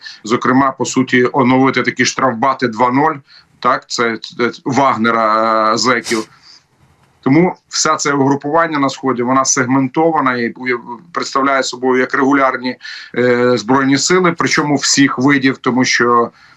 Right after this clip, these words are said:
не дивлячись від театру військових, е, військових дій, та, то, е, бойових дій, тому що, е, вони використовують і морську піхоту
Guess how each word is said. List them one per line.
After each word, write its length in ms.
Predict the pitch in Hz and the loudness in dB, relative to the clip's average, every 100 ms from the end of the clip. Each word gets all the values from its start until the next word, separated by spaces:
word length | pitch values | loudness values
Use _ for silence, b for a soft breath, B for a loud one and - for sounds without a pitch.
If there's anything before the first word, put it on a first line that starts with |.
| b | b
не 120 | 131 | 0
дивлячись 380 | 135 151 135 - | 2 2 0 0
від 120 | 127 | -4
театру 360 | 147 139 131 131 | -2 -2 0 0
військових, 420 | 135 - 139 123 | 0 2 0 2
е, 720 | 135 131 123 123 123 123 117 123 | 2 2 4 4 4 4 2 0
військових 580 | 123 - 139 127 120 | -2 0 0 2 -2
дій, 340 | 113 170 202 165 - | 0 0 0 -4 -4
та, 220 | 123 156 | -2 -2
то, 140 | 156 | -2
е, 200 | 117 117 | 0 0
бойових 460 | 113 131 139 131 120 | 2 2 2 2 0
дій, 200 | 143 180 | -2 0
тому 240 | 143 123 | 0 0
що, 360 | 123 120 120 117 B B B B | 2 2 2 0 B B B B
е, 140 | 117 | -2
вони 180 | 117 143 | 0 0
використовують 520 | 139 139 143 143 131 | 0 -2 -2 0 2
і 60 | 156 | 2
морську 300 | 165 - 160 | 0 0 0
піхоту 600 | 147 - 139 139 131 | 0 2 0 2 -2